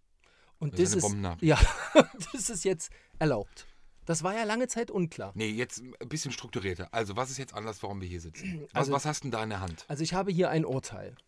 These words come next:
Speaker 1: Nein, falsch, ich fang nochmal an. Also, das mit diesem zum Punkt kommen, das klappt nicht. Also,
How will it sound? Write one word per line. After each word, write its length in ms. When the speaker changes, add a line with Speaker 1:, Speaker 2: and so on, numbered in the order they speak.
Speaker 1:
Nein, 300
falsch, 320
ich 100
fang 140
nochmal 240
an. 140
Also, 180
das 160
mit 200
diesem 260
zum 220
Punkt 340
kommen, 160
das 240
klappt 340
nicht. 220
Also, 240